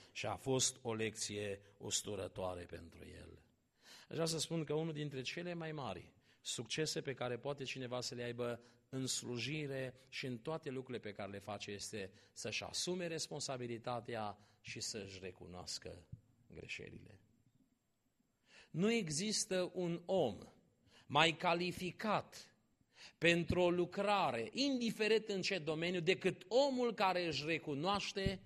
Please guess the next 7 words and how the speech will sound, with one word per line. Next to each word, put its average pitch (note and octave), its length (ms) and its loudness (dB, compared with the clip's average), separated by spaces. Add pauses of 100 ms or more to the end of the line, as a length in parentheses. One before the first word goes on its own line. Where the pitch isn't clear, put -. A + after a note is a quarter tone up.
(440)
greșelile C3 880 -2 (520)
și G3 200 6
care G3+ 380 10
le F#3 200 6
vede, A#3+ 760 4 (360)
le E3 220 6
știe B3 840 6